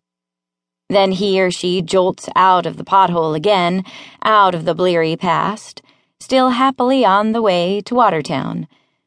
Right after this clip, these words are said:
but experiencing a bit of difficulty in recalling the errand that had precipitated the journey. The sage,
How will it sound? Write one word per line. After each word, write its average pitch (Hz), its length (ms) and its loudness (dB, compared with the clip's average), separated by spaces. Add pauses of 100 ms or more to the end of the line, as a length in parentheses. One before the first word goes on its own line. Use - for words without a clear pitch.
(300)
but 247 520 0
experiencing 175 840 -2
a 170 40 -4
bit 170 200 0
of 151 80 -8
difficulty 160 720 -2
in 156 120 -2
recalling 175 600 0
the 165 200 -4
errand 156 440 0
that 147 240 -2
had 156 400 -4
precipitated 147 960 -6
the 139 80 -6
journey. 170 580 -4 (1080)
The 240 100 0
sage, 185 680 -2